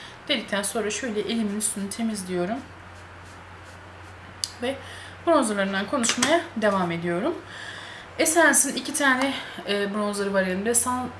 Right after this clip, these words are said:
e, Sun Club olanlardan brunette olanı ve, e, blonde olanı. Yani sarışınlar ve kumrallar, esmerler diyeyim.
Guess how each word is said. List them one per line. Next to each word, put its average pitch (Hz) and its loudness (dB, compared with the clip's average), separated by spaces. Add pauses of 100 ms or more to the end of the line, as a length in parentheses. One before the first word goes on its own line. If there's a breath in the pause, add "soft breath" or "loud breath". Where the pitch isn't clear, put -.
e, 196 0
Sun 233 4
Club 196 2 (100)
olanlardan 180 2 (120)
brunette 226 0
olanı 269 -2
ve, 233 0
e, 190 0
blonde 196 2
olanı. - -6
Yani 170 2
sarışınlar 202 0
ve 226 0 (460 loud breath)
kumrallar, 196 4
esmerler 170 4
diyeyim. 180 -4